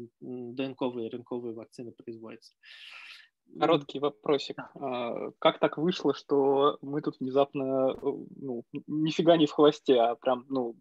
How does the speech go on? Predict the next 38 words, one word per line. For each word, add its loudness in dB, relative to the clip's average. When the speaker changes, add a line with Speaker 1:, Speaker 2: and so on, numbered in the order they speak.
Speaker 2:
много 2
где, 4
что -14
называется, 0
присутствуем? -2
А, -10
не 0
знаю, 6
<laughs> 0
с -10
чем 8
связан 6
вопрос, 4
в -18
том -4
смысле, -8
что, 2
<laughs> -2
типа, -4
все -4
привыкли, -2
что -10
мы -6
не -6
очень 4
в 4
биотехе. 4
Speaker 1:
А, 6
не, 6
ну, 2
во-первых, 4
в 0
России 4
вот 4
реально 4
сильная 0
вакцинная 0
школа 2